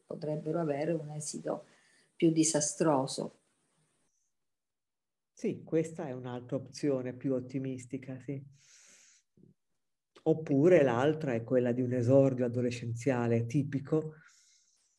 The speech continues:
Speaker 2: con una presa in carico dei servizi o di una comunità.
Speaker 1: Sì, ci sono adesso delle possibilità che magari prima erano, mm,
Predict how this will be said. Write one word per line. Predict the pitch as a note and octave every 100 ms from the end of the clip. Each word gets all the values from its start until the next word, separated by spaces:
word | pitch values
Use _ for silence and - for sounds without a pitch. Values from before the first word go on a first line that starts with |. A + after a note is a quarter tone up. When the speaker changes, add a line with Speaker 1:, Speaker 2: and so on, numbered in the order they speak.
| _ _ _ _ _ _ _ _ _ _ _ _ _ _ _ _ _ _ _ _
Speaker 2:
con | - C3
una | B2+ B2
presa | A#2+ B2+ B2
in | A#2+
carico | B2 A#2+ A2 B2+ B2+ B2+
dei | A2+ A2+
servizi | A#2 A#2+ A2+ A2+ A2+ -
o | B2+
di | A#2+
una | A2+ A2+
comunità. | B2 A2+ G#2+ A2 D3 C3 C#3+ - _ _ _ _ _ _ - _ _ _ _ _ _ _ - -
Speaker 1:
Sì, | - G#3+ -
ci | G3
sono | G3 A3+ A3+ E3+ E3
adesso | D#3+ D#3+ E3 E3+ E3
delle | D3+ D3+ D3 D3+ D3 C3+ D#3+ - - - _
possibilità | C#3+ C#3+ D#3+ D#3+ D3+ D3 D3+ D#3 E3+ - - _ _ _ _ - -
che | D3+
magari | C#3+ D3+ D#3+ D3+
prima | - D#3+ D#3+ D3+
erano, | D3+ D3+ D3+ D3+ - _ -
mm, | - E3+